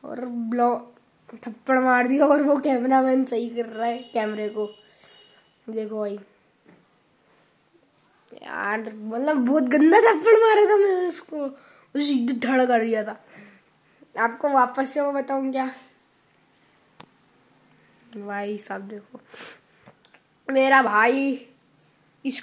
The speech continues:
ये कभी नहीं सुधर सकता, ये हर किस नहीं सुधरेगा। रेलिंग पे लटक रहा है, इसको ये लग रहा है ये फाउंटेन स्विमिंग पूल है, कूद जाएगा।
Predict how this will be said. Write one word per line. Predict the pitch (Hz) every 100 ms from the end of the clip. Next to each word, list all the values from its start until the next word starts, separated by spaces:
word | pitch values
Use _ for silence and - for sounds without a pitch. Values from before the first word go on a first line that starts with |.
| - 247
ये | 285 370 403
कभी | 381 359 403
नहीं | 403 403
सुधर | 349 320 349
सकता, | 349 294 - 196
ये | 196 208 247 277 320 349
हर | 330 254 262
किस | 269 349
नहीं | 359 320
सुधरेगा। | 302 330 330 339 339 - _ _ 247
रेलिंग | 277 285 294 285
पे |
लटक | 285 233 240 247
रहा | 247
है, | 240 - - -
इसको | 233 233 - 320
ये | 311
लग | 311 320
रहा | 330
है | 339
ये | 339
फाउंटेन | 330 294 277 269 320 320
स्विमिंग | 311 285 277 247
पूल | 269 233
है, | 190 - _ _ _
कूद | 311 311 254
जाएगा। | 285 240 220 202